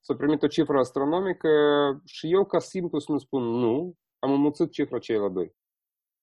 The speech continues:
Și le-am dat lor la americani, că am crezut că ok, o să fie vreo șase persoane.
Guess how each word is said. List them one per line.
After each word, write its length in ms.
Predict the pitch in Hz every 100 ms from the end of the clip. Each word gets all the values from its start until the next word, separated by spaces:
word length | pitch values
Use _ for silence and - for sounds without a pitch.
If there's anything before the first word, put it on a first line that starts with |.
| _ -
Și 80 | -
le-am 120 | 147
dat 200 | 151 147
lor 220 | 123 110
la 80 | 107
americani, 500 | 107 117 - 202 196
că 140 | -
am 100 | 180
crezut 220 | 175 180 -
că 100 | -
ok, 360 | 202 - 104
o 40 | 110
să 100 | -
fie 100 | 135
vreo 100 | 110
șase 360 | 113 117 - -
persoane. 420 | - - - 185